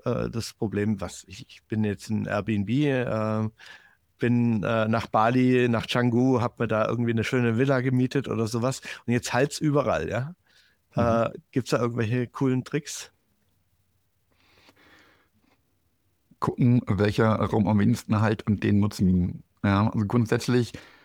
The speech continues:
Speaker 2: wenn du halt einen Raum hast, irgendwie viel, viel Fliesen, harte Böden, keine Gardinen, keine Polstermöbel, ja, dann hast du oft ein Problem. Da
Speaker 1: Mhm.
Speaker 2: funktionieren diese Podcast-Mikrofone, ähm, wie du sie jetzt auch benutzt, ja,
Speaker 1: Mhm.
Speaker 2: deutlich besser, weil du deutlich näher am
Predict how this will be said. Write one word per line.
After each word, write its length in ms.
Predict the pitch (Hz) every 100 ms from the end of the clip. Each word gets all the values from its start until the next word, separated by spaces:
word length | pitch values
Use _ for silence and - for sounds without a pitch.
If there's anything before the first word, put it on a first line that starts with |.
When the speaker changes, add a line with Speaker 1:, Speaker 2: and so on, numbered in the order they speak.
| _ -
Speaker 2:
wenn 120 | 110
du 80 | 107
halt 100 | -
einen 140 | 98
Raum 200 | 107 120
hast, 180 | 110 110
irgendwie 300 | 113 107 107
viel, 480 | - 123 120 113 101
viel 240 | 120 110
Fliesen, 500 | - 123 123 113 110
harte 280 | 101 104 104
Böden, 580 | 107 107 110 107 104 -
keine 240 | 104 110
Gardinen, 520 | 101 98 110 113 107
keine 260 | 98 104 104
Polstermöbel, 880 | - 113 - 107 101 104 104 104 98 - - _
ja, 140 | 107 101
dann 140 | 101
hast 160 | 107 113
du 100 | -
oft 240 | 107 - - -
ein 280 | 110 98 - _ - -
Problem. 560 | 101 98 101 95 90 - - - -
Da 100 | 117
Speaker 1:
Mhm. 40 |
Speaker 2:
funktionieren 640 | 113 110 117 110 135 135 -
diese 500 | 101 107 101 101 95
Podcast-Mikrofone, 1300 | - 160 - 127 117 - 120 117 - 113 110 107 - 101
ähm, 320 | 95 95 98 95
wie 100 | 92
du 100 | 135
sie 120 | 117
jetzt 160 | 107
auch 80 | 98
benutzt, 400 | - 101 107 156
ja, 160 | 101 95
Speaker 1:
Mhm. 40 |
Speaker 2:
deutlich 380 | 101 101 - -
besser, 440 | - 131 127 123 98
weil 160 | 98
du 180 | 101 98 - - _ -
deutlich 340 | 107 - -
näher 600 | 104 104 107 120 113 -
am 340 | 101 101 101